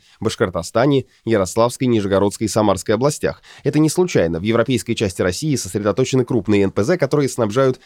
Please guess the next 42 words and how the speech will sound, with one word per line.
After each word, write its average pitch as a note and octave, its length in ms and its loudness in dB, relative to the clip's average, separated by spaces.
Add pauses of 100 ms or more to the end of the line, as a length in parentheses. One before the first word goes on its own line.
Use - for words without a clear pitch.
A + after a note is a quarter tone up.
(140)
густонаселённые A#2+ 720 0
регионы, C3+ 440 2
промышленные G2+ 540 0
центры, C3+ 380 0
Москву A#2 400 -2
и A#2 60 -2
юг A2 140 -4
страны. D3 400 0 (340)
По G#2 120 0
данным G2 240 4
«Медузы», A2+ 320 0
к - 80 -6
началу G#2 420 2
июля A#2 320 2
были B2 280 2
атакованы B2+ 520 0
абсолютно A#2 580 0
все C3 300 -4
крупнейшие B2 580 0
российские A2 460 -2
Н B2+ 80 0
П D3+ 100 2
З. A#2+ 180 0 (320)
Последним B2+ 500 0
в - 80 -18
первую F#2+ 280 0
неделю F#2+ 300 0
июля F#2+ 320 -2 (220)
под B2 100 -2
ударом A2 300 2
оказался A2+ 460 0
Омский G#2+ 480 -2
завод. F2+ 360 -4 (300)
Но B2+ 180 4
важнее A2+ 500 2
отследить A#2 480 -4
не C3+ 120 2
сами G2+ 320 0
атаки, D#3 340 -2
а - 140 0
их D3+ 140 -4
последствия. B2+ 720 -4